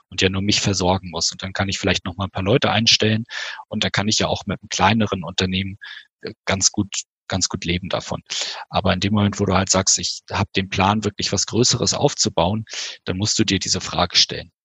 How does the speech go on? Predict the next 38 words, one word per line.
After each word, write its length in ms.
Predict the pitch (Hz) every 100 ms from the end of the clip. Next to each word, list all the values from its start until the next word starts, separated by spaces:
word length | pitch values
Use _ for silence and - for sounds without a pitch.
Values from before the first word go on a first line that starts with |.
| - -
Und 120 | -
da 60 | 95
muss 180 | 101 -
man 120 | 104
dann 120 | 98
am 140 | 92
Ende 160 | 92 104
unterscheiden, 640 | 101 101 - 92 101 101 - - _ -
skaliere 380 | - 101 98 110
ich 120 | -
irgendwo 260 | 101 101
über, 340 | 90 98 87 85 - -
über 380 | 104 92 90 - -
Human 300 | - 131 131
Resources? 720 | 127 - 127 131 151 - - _ _ _ _ _ -
Habe 160 | 113 107
ich, 100 | -
brauche 260 | 98 101
ich 80 | 110
irgendwie, 400 | 98 98 90 90 - - - _ _ _ 123 - _ -
keine 200 | - 98
Ahnung, 200 | 101 95
Clickworker 480 | 139 - 120 123 117
sozusagen, 640 | 120 - 110 107 113 113
die 160 | 110 107
mein 180 | 104
Produkt 340 | 113 113 123 -
am 140 | 107
Leben 300 | 104 120 107
halten, 260 | 107 110 87
oder 160 | 90
kann 160 | 95 101
ich 80 | 98
das 160 | 95
Ganze 300 | - 98 -
über 160 | 90 95
Software 400 | - 107 - 80
machen? 320 | 78 - -